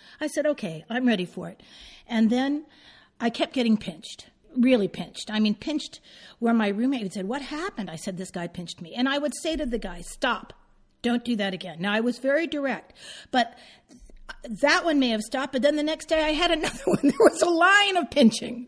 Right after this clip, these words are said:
Pinching, and when they walk up behind you, guy, chef would walk up behind you and kinda nuzzle your neck, uh,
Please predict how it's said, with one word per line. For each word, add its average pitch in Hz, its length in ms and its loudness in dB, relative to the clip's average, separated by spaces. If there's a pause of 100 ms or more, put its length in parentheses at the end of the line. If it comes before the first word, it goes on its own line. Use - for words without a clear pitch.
Pinching, 330 640 0
and 214 300 0
when 294 160 4
they 294 100 2
walk 262 320 2
up 302 120 -4
behind 240 460 2
you, 226 80 0
guy, 214 460 -4
chef 285 320 -2
would 262 100 2
walk 254 240 -2
up 254 80 -6
behind 220 460 0
you 220 80 0
and 220 100 0
kinda 254 220 2
nuzzle 226 400 4
your 220 180 2
neck, 196 380 -2
uh, 254 120 0